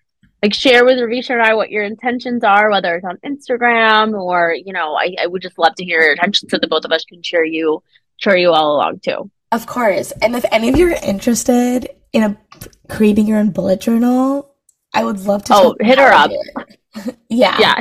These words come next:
Speaker 1: hit her up on it. Honestly, you should, like, make a reel about it when you're making your bullet journal for next
Speaker 2: Honestly,
Speaker 1: year or
Speaker 2: yeah, I
Speaker 1: something,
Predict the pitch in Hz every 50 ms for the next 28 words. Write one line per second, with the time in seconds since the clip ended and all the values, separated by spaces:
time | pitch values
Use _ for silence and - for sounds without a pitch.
0 | 214 294 311 320 392 403 320 262 240 233 220 - 208 180 175 170 160 147 - -
1 | - - - - - 277 311 320 466 480 - 539 427 330 339 330 - 466 480 466
2 | 415 415 - - 330 277 226 226 226 214 202 190 180 175 170 160 160 160 180 180
3 | 185 180 180 185 185 202 185 180 165 175 165 156 123 - - 139 139 131 131 190
4 | 180 165 - 240 285 330 - - - - - 320 359 311 262 247 247 262